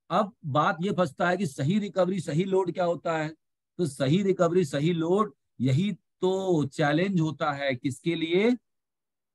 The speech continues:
coach के लिए, कि उसे पहचानना पड़ेगा। इसीलिए आपको पढ़ाया जाता है कि आपको पहचानना पड़ेगा कि इस बच्चे के, जिसको आप load दे रहे हो, उस बच्चे के body organs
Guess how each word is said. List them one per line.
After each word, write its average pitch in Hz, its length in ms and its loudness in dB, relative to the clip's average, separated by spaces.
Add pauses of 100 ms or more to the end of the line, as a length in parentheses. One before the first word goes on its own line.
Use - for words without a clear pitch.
(460)
coach 180 320 2
के 170 180 0
लिए, 117 360 0
कि - 560 -10
उसे 190 280 0
पहचानना 165 680 4
पड़ेगा। 135 640 0 (380)
इसीलिए 208 380 0
आपको 185 320 2
पढ़ाया 160 460 0
जाता 156 380 0
है 127 240 -2 (380)
कि 151 40 0
आपको 160 300 2
पहचानना 160 520 0
पड़ेगा 165 460 0
कि 165 180 -8
इस 175 220 -4
बच्चे 156 380 -2
के, 151 80 -2
जिसको 139 260 -4
आप 156 180 -2
load 147 260 2
दे 165 180 2
रहे 165 220 2
हो, 147 340 -6 (240)
उस 160 200 2
बच्चे 147 340 -2
के 160 100 -4
body 127 380 4
organs 127 720 2